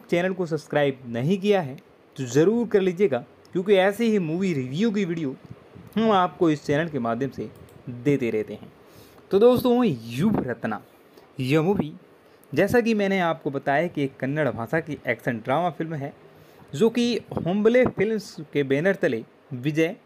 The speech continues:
किरांगादूर द्वारा निर्मित है और इसमें पुनीत राजकुमार,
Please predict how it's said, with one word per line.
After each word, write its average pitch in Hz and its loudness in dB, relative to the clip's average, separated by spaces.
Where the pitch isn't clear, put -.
किरांगादूर 170 0
द्वारा 139 2
निर्मित 139 -2
है 113 -4
और 185 4
इसमें 240 2
पुनीत 240 -2
राजकुमार, 160 0